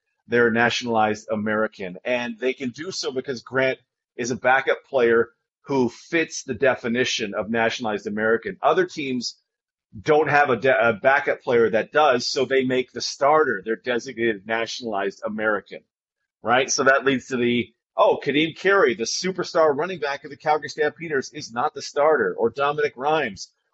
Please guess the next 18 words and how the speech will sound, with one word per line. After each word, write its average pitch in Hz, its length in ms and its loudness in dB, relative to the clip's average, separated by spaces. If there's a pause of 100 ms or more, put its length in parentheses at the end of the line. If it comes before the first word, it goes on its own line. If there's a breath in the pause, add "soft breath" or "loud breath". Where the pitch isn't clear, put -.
or 123 160 2
Duke 143 320 0
Williams, 131 460 2
these 110 180 -4
starting 135 340 2
receivers 127 520 -2
are 120 200 -4
not 127 320 0
the 131 100 -12
starter 139 440 0
for 117 180 -6
their 101 140 -2
team. 87 300 -14 (460)
It's 151 320 -2
just, 170 300 -4 (580)
it's, - 300 -4
it's 127 160 -6
malarkey. 85 500 -8